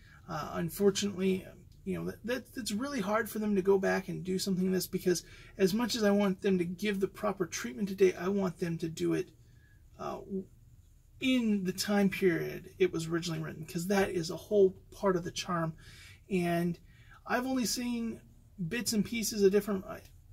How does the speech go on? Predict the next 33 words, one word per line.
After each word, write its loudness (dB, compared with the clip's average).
recently, -2
um, -10
looking 2
back 2
at -4
the -4
show, 2
there's 2
been 2
a -4
number 2
of -2
iterations -2
of -20
this -6
show. -6
Um, -8
I -2
did 4
watch 0
the -4
two -4
thousand 2
seven 0
reboot. 2
It -18
was -2
okay, 2
but 2
it 0
didn't -2
do 4
it -2